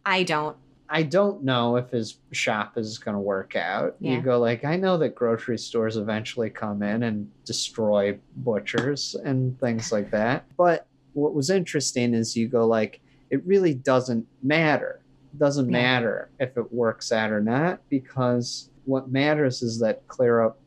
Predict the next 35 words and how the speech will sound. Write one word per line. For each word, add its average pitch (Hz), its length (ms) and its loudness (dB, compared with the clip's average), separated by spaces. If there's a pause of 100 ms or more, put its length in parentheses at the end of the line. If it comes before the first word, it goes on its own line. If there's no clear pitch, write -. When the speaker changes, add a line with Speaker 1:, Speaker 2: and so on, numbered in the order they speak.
Speaker 2:
believes 117 640 2
in 90 160 -8
him." - 160 -20 (380)
And 113 140 0
that's 127 240 -2
very 107 320 0
nice. - 560 -10 (180)
Speaker 1:
Well, 269 180 2
and 311 120 4
it 262 240 0
might 285 320 2
work 254 200 2
out 226 180 0
too. 320 180 0
Like, 226 220 2
his 240 180 0
cousin 269 300 2
was 269 140 4
just 208 280 -2
in 226 80 4
a 190 40 2
shitty 180 400 2
mood, 240 220 2
and 165 120 0
they 160 60 0
explain 185 440 0
why 220 200 2
his 185 180 0
cousin 175 300 0
was 170 120 2
in 165 120 0
a 160 40 0
shitty 156 280 0
mood. 143 320 0
And 165 220 0